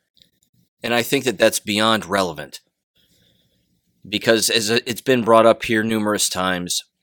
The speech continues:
this is war. And everything that's going on here is war. We're watching endless examples of abuse. We're watching endless examples of murder. We're watching endless examples of tyranny,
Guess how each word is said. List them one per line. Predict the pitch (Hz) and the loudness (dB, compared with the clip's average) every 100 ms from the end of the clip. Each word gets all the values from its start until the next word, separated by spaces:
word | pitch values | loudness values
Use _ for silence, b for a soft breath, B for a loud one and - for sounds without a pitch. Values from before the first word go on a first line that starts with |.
| _ _ _ | _ _ _
this | 98 123 - | -6 0 2
is | 104 | 0
war. | 92 151 110 58 - _ _ _ _ _ _ _ _ _ _ - | -2 -2 -2 -6 -12 _ _ _ _ _ _ _ _ _ _ -8
And | 104 | -2
everything | - 117 127 123 120 | 0 0 0 -2 -2
that's | 110 | -2
going | - 110 104 95 | 0 0 0 0
on | 95 98 | -2 -2
here | 92 90 85 - | -6 -6 -6 -8
is | 95 82 | -8 -10
war. | 82 92 78 62 - _ _ _ _ _ _ - | -6 -6 -4 -6 -12 _ _ _ _ _ _ -8
We're | 95 | -6
watching | 95 101 98 - 95 92 90 _ _ _ | 2 2 4 0 -2 -6 -14 _ _ _
endless | 110 120 117 - | 2 2 2 0
examples | 95 117 107 110 98 | -2 0 -2 -2 -6
of | 95 | -6
abuse. | 80 76 101 107 107 - | -8 -10 -2 -2 0 -2
We're | 98 | -4
watching | 90 85 - 87 - | -2 -2 -2 -6 -6
endless | 104 107 - | -4 -2 -4
examples | 90 - 92 92 92 82 | -2 -4 -2 -4 -8 -10
of | 82 - | -10 -6
murder. | 95 104 104 98 95 | -2 0 0 -4 -6
We're | 95 87 | -10 -4
watching | 87 - 87 | -4 -2 -6
endless | - 101 110 107 98 | -6 -4 -2 -2 -4
examples | 82 92 90 87 82 | -4 -4 -4 -6 -8
of | 80 | -8
tyranny, | - 113 107 101 101 95 | -10 -4 -2 -2 -4 -8